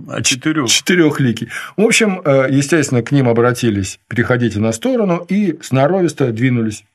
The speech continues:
Speaker 1: Мгм, мгм.
Speaker 2: э, с этим городом, э, что-то делать. Потому что город,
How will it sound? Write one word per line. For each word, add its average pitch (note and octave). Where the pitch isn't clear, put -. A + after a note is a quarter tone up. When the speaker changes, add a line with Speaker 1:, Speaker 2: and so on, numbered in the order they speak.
Speaker 1:
Мгм, A2+
мгм. G#2+
Speaker 2:
э, A2
с -
этим B2+
городом, A#2
э, A#2
что-то B2
делать. F#2+
Потому A#2+
что -
город, D3+